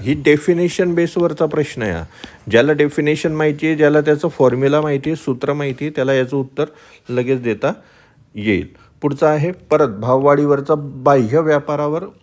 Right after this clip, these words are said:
कोणता परिणाम होतो, येतं लक्षात. आता ज्या वेळेला भाववाढ होते त्यावेळेला देशांतर्गत वस्तू आणि सेवांच्या किमती वाढतात. त्या तुमच्या देशातल्या किमती वाढल्या म्हणजे त्या विदेशातली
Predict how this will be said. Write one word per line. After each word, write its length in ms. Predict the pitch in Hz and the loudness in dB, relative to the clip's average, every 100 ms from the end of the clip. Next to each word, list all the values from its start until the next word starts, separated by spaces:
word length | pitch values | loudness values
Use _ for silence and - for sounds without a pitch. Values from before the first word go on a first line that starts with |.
| _ _ | _ _
कोणता 280 | - 139 139 | -6 -2 -2
परिणाम 460 | 139 131 131 127 127 | -2 -2 -2 -2 -4
होतो, 360 | 117 - 85 - - - - | -6 -6 -10 -12 -20 -18 -6
येतं 220 | 120 143 | 0 2
लक्षात. 300 | 143 143 120 - - - | 2 0 -4 -6 -12 -6
आता 180 | 117 | -2
ज्या 200 | 135 139 | 2 4
वेळेला 240 | 143 151 160 | 4 4 2
भाववाढ 540 | 139 127 131 139 156 | 2 0 2 2 2
होते 420 | 151 143 156 143 - - - | 0 -4 -6 -8 -12 -18 -2
त्यावेळेला 460 | 131 139 143 147 147 | 0 2 2 0 0
देशांतर्गत 880 | 139 139 151 143 135 143 147 151 | -2 -4 -6 -6 -4 -4 -2 -2
वस्तू 280 | 143 139 - | -2 -2 -2
आणि 160 | 143 147 | -4 -4
सेवांच्या 440 | 143 127 123 139 | -4 -4 -4 -8
किमती 340 | 139 131 131 139 | -8 -8 -4 0
वाढतात. 340 | 127 113 87 - - | 0 -2 -6 -8 0
त्या 140 | 143 | 2
तुमच्या 340 | 143 151 143 151 | 2 -2 0 0
देशातल्या 840 | 151 147 147 143 - 131 131 139 | 0 -2 -2 -2 -8 -14 -6 -6
किमती 320 | 139 147 143 | -4 -6 -2
वाढल्या 360 | 151 147 139 127 | 2 2 2 0
म्हणजे 300 | 104 113 131 | 0 -4 -4
त्या 120 | 147 | -4
विदेशातली 760 | 139 135 143 143 139 135 160 | -4 -2 -2 0 -2 -2 -8